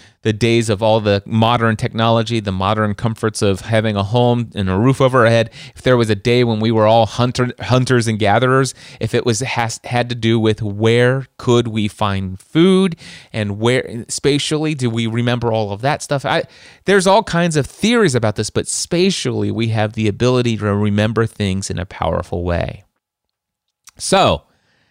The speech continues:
what happened was, um, there's the, so what you can do is you take any place, any home, any building,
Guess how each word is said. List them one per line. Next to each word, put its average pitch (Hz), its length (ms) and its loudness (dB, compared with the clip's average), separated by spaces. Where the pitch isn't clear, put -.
what 120 180 2
happened 139 520 0
was, 104 600 2
um, 101 460 -2
there's 123 320 0
the, 120 200 -2
so 123 260 2
what 127 240 0
you 185 80 0
can 160 160 0
do 139 220 4
is 117 160 -2
you 143 80 0
take 160 460 -4
any 214 240 0
place, - 720 -2
any 127 240 0
home, 170 560 4
any 120 200 -2
building, 151 600 2